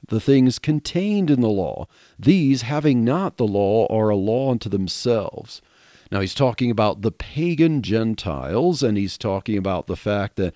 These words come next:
they had not the law, the written law, the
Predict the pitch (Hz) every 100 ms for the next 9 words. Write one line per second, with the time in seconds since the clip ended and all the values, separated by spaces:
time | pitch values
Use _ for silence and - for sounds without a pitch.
0 | _ - 117 117 139 143 113 123 131 123
1 | - 110 98 101 107 123 87 85 95 104
2 | 95 117 156 - 147 123 113 113 90 95
3 | 104 107